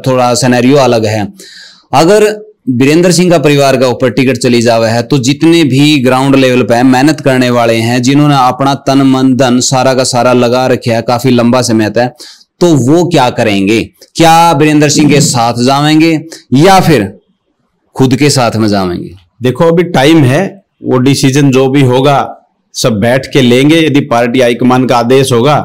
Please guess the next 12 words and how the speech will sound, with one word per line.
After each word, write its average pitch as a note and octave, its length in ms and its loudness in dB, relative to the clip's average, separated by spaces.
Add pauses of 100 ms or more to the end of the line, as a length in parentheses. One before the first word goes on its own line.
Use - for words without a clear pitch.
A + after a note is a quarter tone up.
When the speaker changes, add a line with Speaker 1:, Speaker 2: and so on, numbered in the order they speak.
(340)
Speaker 2:
तो F#2 80 -8
उसका G2+ 220 -4
साथ A2+ 360 -4
भी D3 140 2
देंगे D#3 300 2
और C3 100 2
नहीं, B2 340 2 (300)
अपना B2 260 -2
एक B2+ 180 -4
कोई B2 160 0
जो A#2 220 0
भी D3 160 2